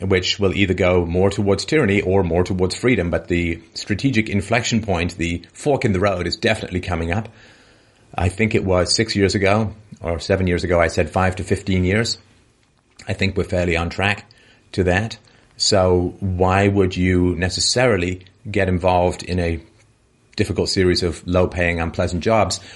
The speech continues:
when you don't have any particular faith that the existing system is going to be rewarding you in the long run? What is the road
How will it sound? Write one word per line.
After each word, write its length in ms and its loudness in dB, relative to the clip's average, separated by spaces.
when 300 0
you 80 2
don't 240 0
have 240 -2
any 100 -2
particular 420 -6
faith 300 0
that 100 -10
the 100 0
existing 420 -4
system 460 -2
is 240 -2
going 280 4
to 120 -2
be 420 0
rewarding 520 2
you 320 -2
in 160 2
the 100 2
long 280 2
run? 240 -6
What 120 0
is 120 -6
the 80 -4
road 340 0